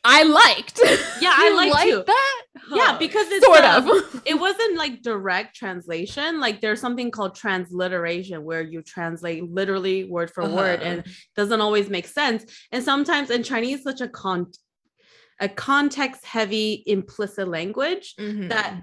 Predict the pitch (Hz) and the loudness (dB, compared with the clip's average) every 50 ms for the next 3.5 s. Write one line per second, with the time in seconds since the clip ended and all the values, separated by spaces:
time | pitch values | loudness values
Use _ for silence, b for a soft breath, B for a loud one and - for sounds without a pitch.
0 | - _ - - 254 240 247 254 247 277 269 269 277 269 277 269 247 - 208 185 | -18 _ -8 -4 -2 0 0 0 -2 -2 -2 -2 -2 -2 -4 -4 -6 -4 -4 -2
1 | 180 180 180 180 - 233 247 240 233 220 202 185 175 175 180 175 180 - - 165 | -2 -2 -2 -4 -4 -4 -4 -4 -4 -6 -4 -4 -4 -2 -2 -2 -2 0 -2 -4
2 | 165 - - - 190 175 - 175 170 - 160 156 156 151 151 - - 156 - - | -4 -6 -12 -14 -14 -12 -10 -10 -10 -8 -6 -6 -6 -6 -6 -8 -10 -12 -12 -14
3 | - _ - - - - - _ _ | -16 _ -16 -16 -16 -18 -20 _ _